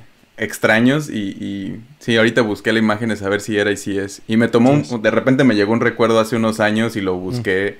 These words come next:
Speaker 1: como para
Speaker 2: Acaban
Speaker 1: dar
Speaker 2: de
Speaker 1: con él, por-
Speaker 2: reeditarlo. Está en
Speaker 1: Mm.
Speaker 2: Amazon la versión reeditada mexicana por Monte Carlo.
Speaker 1: Sí, porque justo era el de Monte Carlo y tenía un arte feíto, así como... como
Speaker 2: Y
Speaker 1: los de
Speaker 2: rehicieron el
Speaker 1: Chachitos,
Speaker 2: arte.
Speaker 1: medio en paint, así.
Speaker 2: Es-, está el mismo arte, pero rehecho.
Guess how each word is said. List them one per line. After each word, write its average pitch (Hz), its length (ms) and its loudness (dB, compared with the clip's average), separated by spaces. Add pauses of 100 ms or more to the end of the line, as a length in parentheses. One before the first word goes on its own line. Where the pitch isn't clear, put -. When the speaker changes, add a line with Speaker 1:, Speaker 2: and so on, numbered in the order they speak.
(560)
Speaker 1:
como 101 200 -2
para 101 160 4
Speaker 2:
Acaban 214 160 6
Speaker 1:
dar 113 60 2
Speaker 2:
de - 60 4
Speaker 1:
con 113 100 4
él, 131 120 4
por- 123 120 0
Speaker 2:
reeditarlo. 143 280 0 (460)
Está 147 480 2
en 143 80 2
Speaker 1:
Mm. 143 40 2
Speaker 2:
Amazon 151 380 0
la 139 60 4
versión 120 320 0
reeditada 120 440 0
mexicana 117 460 -4
por 104 200 -6
Monte 98 200 -6
Carlo. 101 280 -6 (640)
Speaker 1:
Sí, 123 200 2
porque 113 180 0
justo 123 220 0
era 135 80 2
el 120 60 2
de 107 60 2
Monte 101 260 -4
Carlo 110 220 2
y - 40 0
tenía 120 220 0
un 139 60 2
arte 127 320 0 (360)
feíto, 104 480 0
así 92 240 -4
como... 98 540 -6 (400)
como - 140 0
Speaker 2:
Y - 20 8
Speaker 1:
los 156 80 6
de 165 60 6
Speaker 2:
rehicieron 202 420 6
el 185 100 8
Speaker 1:
Chachitos, 190 160 8 (100)
Speaker 2:
arte. - 40 6
Speaker 1:
medio 101 220 2
en 98 100 -2
paint, 110 400 0
así. 104 500 -4
Speaker 2:
Es-, - 240 -2 (140)
está 156 280 2
el 214 140 6
mismo 220 340 4
arte, 196 220 2
pero 143 300 2
rehecho. 135 440 0